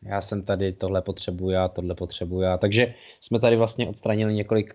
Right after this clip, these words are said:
eh, věcí, jako třeba jako Kurira, o co se hádat, ale máme tady nový věci, o co se hádat, takže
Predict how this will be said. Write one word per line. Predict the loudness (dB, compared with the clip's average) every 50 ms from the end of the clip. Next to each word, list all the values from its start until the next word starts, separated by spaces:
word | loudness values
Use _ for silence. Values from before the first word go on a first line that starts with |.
| _ 2
eh, | 2 4 4 4 4 4 4 2 2 0
věcí, | 0 -2 -4 -4 -6 -4 -2 -2
jako | 0 -2 -2 -4
třeba | -4 -2 -2 -2
jako | 0 0 -2 -2
Kurira, | -2 -4 -4 -2 2 2 2
o | 2
co | 2 -2 -4
se | -4 -4 -2
hádat, | 0 0 2 2 0 0 2 2
ale | 2 2 2
máme | 0 -2 -2 -2 -2
tady | -2 0 0 0 0 -2 -4 -8 _ _ _ _ _ _ _ _ _ _ -4
nový | -2 0 0 0
věci, | -2 -2 -2 -4 -6
o | -6
co | -6 -8
se | -8 -4 -2
hádat, | 0 0 0 -2 -4 -6
takže | -8 -8 -8 -8 -10